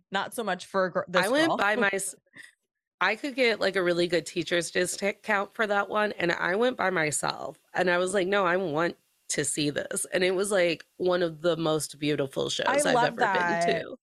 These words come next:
Speaker 1: I love that, 'cause American in Paris is such an, is such a beautiful, like, just the dancing, the sets,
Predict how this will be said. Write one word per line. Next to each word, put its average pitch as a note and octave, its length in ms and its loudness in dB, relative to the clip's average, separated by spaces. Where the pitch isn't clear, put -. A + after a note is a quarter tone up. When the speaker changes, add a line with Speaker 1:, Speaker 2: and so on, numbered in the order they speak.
Speaker 1:
I B3+ 140 -2
love C#4 420 -4
that, F3+ 360 -2
'cause D4 160 -6
American F#4 400 -2
in G4 80 -6
Paris C4+ 340 0
is B3+ 140 -6
such C4+ 400 -6
an, C4+ 260 -2
is A3 160 0
such C#4 600 -4
a C4 80 -2
beautiful, F#3+ 800 2
like, G#3+ 160 -2
just B3 240 -4
the F#3+ 80 2
dancing, B3+ 720 -4
the F3 100 0
sets, A#3 540 -4